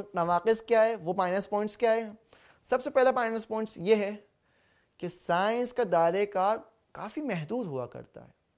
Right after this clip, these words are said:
और कायनात की हर चीज़ को laboratory में हासिल नहीं किया जा सकता।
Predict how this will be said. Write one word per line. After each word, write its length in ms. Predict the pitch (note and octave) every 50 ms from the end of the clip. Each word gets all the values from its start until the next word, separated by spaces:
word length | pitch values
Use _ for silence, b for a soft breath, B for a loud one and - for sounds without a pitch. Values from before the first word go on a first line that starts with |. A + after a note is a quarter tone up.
| _ _ _ _ _ _ _ _ _ _ _ _ _ _ b b b b b b b
और 120 | - G#3 - - - _ _ _ _ _ _ _ _ _ _ _ _ _ _ -
कायनात 520 | D3 C3+ D3 D3 D#3 F3+ G3+ A3+ A#3+ -
की 100 | - B3+ G3
हर 180 | C3 B2+ C#3 D#3
चीज़ 280 | - - F#3+ G#3+ G#3+
को 100 | - B3+
laboratory 580 | A3 D#3+ C3 B2 A#2+ - C3 C3+ C#3 - - A3
में 80 | A#3
हासिल 280 | G3 D#3 C#3+ C#3 F#3+ F#3
नहीं 220 | D3+ C#3+ G3 C4+
किया 220 | B3 - - - B3+
जा 100 | G3 D3+
सकता। 420 | - - - - _ _ A#2 A#2+